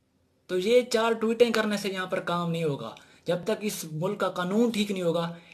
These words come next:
ये सारा कुछ चलता रहेगा। ये social media की game है और media, media और ये इनसे इनको कोई फ़र्क नहीं पड़ता। ये बड़े-बड़े मगरमच्छ हैं, ये सब कुछ खा जाते हैं। अगर कोई case बन भी जाता है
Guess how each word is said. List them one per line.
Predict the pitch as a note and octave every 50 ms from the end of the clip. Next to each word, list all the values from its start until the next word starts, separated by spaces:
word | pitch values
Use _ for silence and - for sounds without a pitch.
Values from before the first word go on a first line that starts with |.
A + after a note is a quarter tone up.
| - -
ये | F#3
सारा | F3+ F#3+ F#3 F3+ F3+
कुछ | F3+ - F#3 F3
चलता | E3+ E3+ D#3 D#3 - D3 C#3
रहेगा। | B2+ B2 B2 C3+
ये | C#3+ D3+ D3+
social | - F#3 F#3+ F#3 G3+ F#3 F#3
media | F3 F3 E3+ E3 F3 E3
की | E3+ D#3
game | C#3+ D#3 D#3+ E3 E3
है | E3 E3
और | D#3+ D#3 D#3
media, | D#3+ E3+ F3+ E3+ F3 F3
media | E3 D#3+ D#3 D#3 D3 D#3 D#3 D#3
और | D#3 D3+ D3+ C#3+
ये | C#3 C#3+ E3 E3+ F3 E3+
इनसे | D#3+ D#3+ E3 D#3+ - E3
इनको | D#3+ E3 D#3+ E3
कोई | E3 F#3+ F#3
फ़र्क | F3 F3 D#3+ C#3+
नहीं | D3 C#3+ C3+
पड़ता। | B2+ A#2+ A2+ - - A2 - - - _ _ _ - - - - -
ये | B3+ C4+
बड़े-बड़े | A#3 A3+ A3+ A3+ G#3 G#3 G3+
मगरमच्छ | G3 F#3+ F3+ E3+ F3 E3+ E3+ E3+ E3 - -
हैं, | E3+
ये | E3
सब | D#3+ - E3+ E3+
कुछ | F3+ E3+ E3
खा | - - C#3 C3
जाते | B2 B2+ A#2 A#2 - A#2
हैं। | A2 G#2 - - - - - - _ -
अगर | E3 G3+ G#3+
कोई | - A#3 A#3
case | A#3 A3+ A#3 A#3 A3+ D#3
बन | D3+ E3+ G3+ A3+
भी | A#3 B3
जाता | A3 A3+ G#3 G#3 - G3+
है | G3 G3+ -